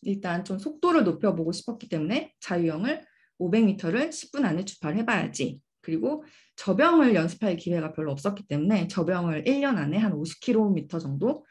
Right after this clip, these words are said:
연습을 해봐야겠다는 생각을 했고요. 수영장 가는 습관을 들이고 싶었기 때문에 수영장을 백 번 정도 가봐야 되겠다, 일 년에.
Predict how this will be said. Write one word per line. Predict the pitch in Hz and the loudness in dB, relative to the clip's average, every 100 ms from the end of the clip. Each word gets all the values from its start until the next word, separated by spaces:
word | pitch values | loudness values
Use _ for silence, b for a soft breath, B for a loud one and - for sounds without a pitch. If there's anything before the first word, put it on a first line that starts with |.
| b - | b -4
연습을 | 151 180 175 | -2 0 0
해봐야겠다는 | 233 240 190 160 147 151 | 0 2 0 -2 -4 -4
생각을 | 208 202 202 | -2 0 0
했고요. | 247 180 185 - b b b - | 0 0 -2 -4 b b b -10
수영장 | - 349 349 311 269 | 0 2 4 4 4
가는 | 190 165 185 | 2 2 0
습관을 | 247 - 233 196 | -4 -4 -2 -2
들이고 | - 160 160 | -2 -2 -4
싶었기 | 165 - 170 - | -8 -10 -14 -12
때문에 | 160 151 196 196 | -6 -4 -2 -2
수영장을 | - 247 220 170 165 151 | -2 0 0 0 -4 -6
백 | - | -6
번 | 208 208 | 0 0
정도 | 165 160 | 0 -2
가봐야 | - 147 143 | -4 -4 -4
되겠다, | 135 143 - - | -4 -8 -14 -2
일 | 220 214 | 2 2
년에. | 165 151 269 | 2 2 0